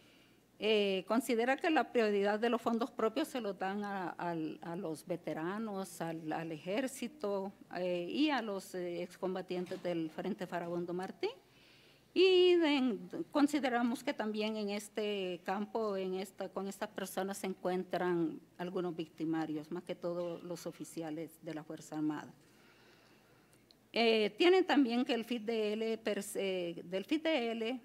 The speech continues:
eh, con las personas que contratan perciben amenazas y que les digan que los sacarán del programa este indemniza-, indemnizatorio que es, eh,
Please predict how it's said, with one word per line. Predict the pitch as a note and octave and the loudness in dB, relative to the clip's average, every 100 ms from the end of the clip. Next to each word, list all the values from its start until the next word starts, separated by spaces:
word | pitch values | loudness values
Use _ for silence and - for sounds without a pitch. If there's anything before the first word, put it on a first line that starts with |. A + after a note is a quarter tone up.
| - - | -14 -6
eh, | F#3+ G3 F#3 - | -4 -4 -4 -2
con | G3+ | -2
las | F#3+ | -2
personas | - F#3+ C#4 D#4+ | -4 0 4 4
que | D#4+ D#4+ | 2 2
contratan | C#4 C4+ G#3+ G#3+ A3+ A#3 | 2 2 0 0 -2 0
perciben | A3 G#3 - G#3+ G#3 | -2 -2 0 0 0
amenazas | G#3 G3 G3 C#4 - E4 D#4+ - - - - - - - - - | 0 0 0 0 0 -4 -4 -12 -20 -20 -20 -20 -20 -20 -4 2
y | E4 | 4
que | - | 4
les | C4 G#3+ | 2 2
digan | B3 B3 | 2 2
que | C4 | 2
los | A3+ G#3 | 0 -2
sacarán | G#3+ G#3+ F#3+ G3+ A3+ | -2 -2 -2 0 0
del | G#3+ | -2
programa | G#3+ G3+ F#3 G3+ A3+ G3 | -2 0 0 0 -2 -2
este | G3+ G#3 G#3+ | -4 -4 -4
indemniza-, | G#3 G3 G3+ G3+ - F#3+ F#3 F3+ | -2 -2 -2 -4 -6 -10 -8 -4
indemnizatorio | F#3+ G3+ F#3+ F#3+ F#3 F#3 F3+ G#3+ B3 B3 B3 | -2 -2 -2 -2 -2 -4 0 2 2 0 0
que | G3+ G3 G3+ | 0 2 2
es, | F#3+ - | -2 -4
eh, | G3 F#3 F3+ F3 E3+ E3 F3 E3+ | -2 0 0 0 -2 -2 -2 -4